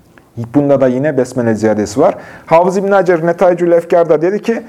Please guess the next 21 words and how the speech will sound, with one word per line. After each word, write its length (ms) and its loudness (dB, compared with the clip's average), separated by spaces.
hadis 460 0
bu 140 4
rivayet 340 4
yolundan 420 0
gariptir. 640 0
İbn 200 2
Adi 320 2
Katan 480 0
bin 180 0
Nuseyr'i 340 2
hadis 340 -2
çalmakla 500 2
suçlamıştır. 800 0
Ebu 240 2
Zira 320 2
ona 380 -2
Cafer 480 2
bin 80 -4
Süleyman, 520 0
Sabit 400 0
el-Bunani, 680 0